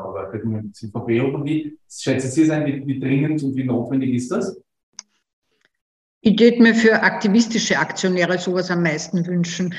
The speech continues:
Speaker 2: Ich glaub, der Herr Boschan kann da be-, noch besser antworten als ich.
Speaker 1: Okay.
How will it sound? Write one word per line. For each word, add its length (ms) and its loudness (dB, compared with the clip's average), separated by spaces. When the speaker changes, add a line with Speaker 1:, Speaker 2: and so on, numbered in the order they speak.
Speaker 2:
Ich 60 -10
glaub, 180 2
der 100 2
Herr 140 2
Boschan 360 2
kann 160 0
da 80 0
be-, 200 -2
noch 160 0
besser 360 -6
antworten 460 -4
als 220 -4
ich. 360 -8
Speaker 1:
Okay. 1080 -6